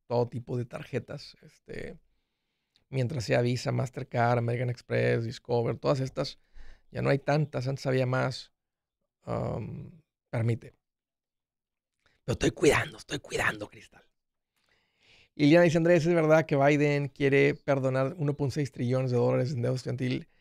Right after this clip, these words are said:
No, uno punto seis es el total de la deuda estudiantil. Él nomás está, él está como que dando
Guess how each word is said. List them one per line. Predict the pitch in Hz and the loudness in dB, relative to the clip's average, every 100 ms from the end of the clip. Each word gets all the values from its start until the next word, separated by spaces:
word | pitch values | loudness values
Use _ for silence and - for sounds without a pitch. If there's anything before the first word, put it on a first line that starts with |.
| _ _ - | _ _ 0
No, | 143 151 139 104 - | 6 8 8 4 -2
uno | 151 170 | 0 0
punto | 160 185 180 175 | 2 2 2 0
seis | - 160 160 - | 4 4 4 0
es | - | -2
el | 147 131 | -2 0
total | 131 - - 156 175 170 | -2 -2 2 4 4 4
de | |
la | 147 | 4
deuda | 127 131 | 4 2
estudiantil. | - 123 113 107 143 135 | 0 -2 -2 0 0 2
Él | 131 | 0
nomás | 143 147 | -2 0
está, | 180 160 147 | 0 0 4
él | 156 165 | 4 4
está | 147 - 160 165 175 170 - _ | 0 0 4 6 6 4 0 _
como | 147 147 | -2 0
que | - | 4
dando | 147 151 175 190 196 190 | 4 4 4 6 6 4